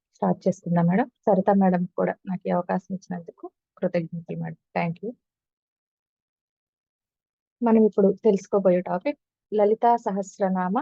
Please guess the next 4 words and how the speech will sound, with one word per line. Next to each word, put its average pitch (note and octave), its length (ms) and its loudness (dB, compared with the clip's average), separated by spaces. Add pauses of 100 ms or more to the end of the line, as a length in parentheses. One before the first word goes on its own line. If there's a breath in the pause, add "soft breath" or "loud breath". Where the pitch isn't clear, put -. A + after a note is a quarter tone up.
(220)
రహస్య G3+ 520 -6
అద్వైతామృతం. F3 880 -4 (4000)
శ్రీమాత్రే G3 760 -2
నమః. F3 240 -2